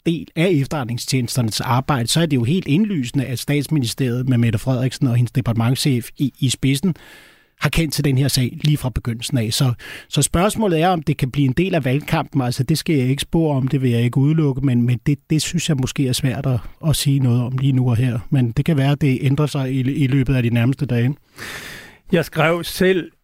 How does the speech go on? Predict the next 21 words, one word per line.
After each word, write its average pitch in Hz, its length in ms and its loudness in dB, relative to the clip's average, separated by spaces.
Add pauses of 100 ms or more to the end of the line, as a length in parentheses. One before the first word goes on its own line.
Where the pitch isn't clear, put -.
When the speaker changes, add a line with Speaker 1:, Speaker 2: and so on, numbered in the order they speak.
Speaker 2:
efter 170 520 2 (120)
tiltalen 131 640 0
mod 127 220 2
Lars 120 240 -2
Findsen, 143 540 0
hvor, 127 600 0
øh, 135 420 0 (580)
anklagemyndigheden 131 920 0
jo 131 160 0
gør 135 100 2
opmærksom 151 800 0
på, 208 380 2
at 165 220 -2
man 151 160 2
nu 170 320 2
vil 147 220 0
føre 165 340 2
sagen 151 380 -2
som 143 240 -2
en 127 160 -2
domsmandssag. 165 800 -2